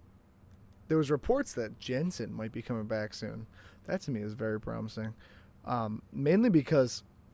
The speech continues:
he gives such a, a nastiness to the line.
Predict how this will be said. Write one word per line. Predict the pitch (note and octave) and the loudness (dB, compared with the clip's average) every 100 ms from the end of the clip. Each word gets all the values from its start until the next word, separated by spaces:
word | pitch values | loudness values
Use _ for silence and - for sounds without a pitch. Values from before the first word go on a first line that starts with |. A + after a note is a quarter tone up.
| - - - - - - - - | -20 -20 -20 -20 -20 -20 -20 -2
he | F#3 G3+ | 2 2
gives | C4 A3+ - | 2 2 0
such | - E3+ - | 4 4 6
a, | F#3+ C3+ A#2+ B2 | 6 6 4 -4
a | A#2+ | -4
nastiness | A#2 A2 A#2 - D#3+ D#3 E3 | -4 -4 -4 0 2 2 -2
to | - | -6
the | A#2+ A#2+ A#2 A#2 - - - - | -6 -4 -4 -8 -12 -20 -20 -8
line. | A#2 A2+ A2+ C3+ D#3+ | -2 0 2 0 -2